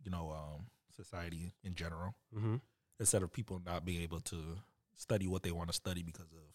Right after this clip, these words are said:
Speaker 1: mostly, of course, finances in this country. It's a, it's, it's really expensive for, like, going to universities and creating debt.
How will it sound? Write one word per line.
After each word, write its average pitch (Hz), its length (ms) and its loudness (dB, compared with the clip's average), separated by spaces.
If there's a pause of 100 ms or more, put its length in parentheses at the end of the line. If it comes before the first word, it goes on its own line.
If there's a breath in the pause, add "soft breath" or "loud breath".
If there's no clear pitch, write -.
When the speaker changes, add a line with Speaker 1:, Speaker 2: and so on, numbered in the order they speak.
(140)
Speaker 1:
mostly, 104 400 4 (120)
of 92 200 -14
course, - 300 2
finances 87 760 0 (240)
in 101 120 0
this 90 140 0
country. 92 440 -6 (1080)
It's - 140 6
a, 82 120 0 (100)
it's, 92 260 -2
it's 92 140 -6
really 90 220 0
expensive 82 560 0 (400)
for, 80 320 -6 (160)
like, 80 140 -6
going 87 180 -2
to 80 60 -4
universities 80 680 -2 (120)
and - 120 -20 (280)
creating 87 360 0
debt. 78 160 -6